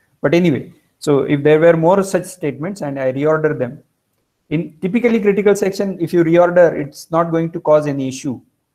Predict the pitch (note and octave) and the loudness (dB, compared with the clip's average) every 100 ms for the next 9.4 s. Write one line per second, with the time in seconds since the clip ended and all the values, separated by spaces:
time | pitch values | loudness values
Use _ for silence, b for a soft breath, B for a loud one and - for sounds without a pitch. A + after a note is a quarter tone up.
0 | _ C3+ C#3 C#3+ D3+ D3 D#3 D3+ D3 D3 | _ -6 -4 -2 -2 0 0 0 -4 -2
1 | C#3 B2+ - C#3 C#3+ C3+ B2+ B2+ A#2+ - | -2 -4 -4 -8 -6 -6 -4 -4 -8 -6
2 | A#2+ A#2 A2+ - G1+ - - - - C3+ | -4 -2 -4 -6 -10 -12 -14 -10 -2 -2
3 | B2 B2 A#2+ E3 D3 C#3 D3+ E3+ E3+ F#3+ | -2 -6 -6 -8 -6 -2 2 2 0 -2
4 | E3 - - _ _ _ _ _ _ _ | -2 -2 -18 _ _ _ _ _ _ _
5 | B2+ B2 B2 B2 B2 B2 B2+ B2 - A3 | -2 0 2 2 2 0 -2 -4 0 0
6 | G3+ - G3+ - D3+ - B2+ A#2+ - - | 0 -2 -4 -2 -6 -6 -10 -10 -14 -4
7 | C#3 D#3 D#3 D#3+ F3+ E3+ D#3 C#3+ E3 A#3 | 0 0 2 0 0 -4 -4 -2 2 4
8 | A#3+ C#3+ D3+ D#3 D#3 C#3+ D#3 D3+ - C3+ | 4 0 -6 -4 -4 -2 -4 -4 -6 -8
9 | C3 B2+ B2+ G#3+ | -8 -10 -10 -12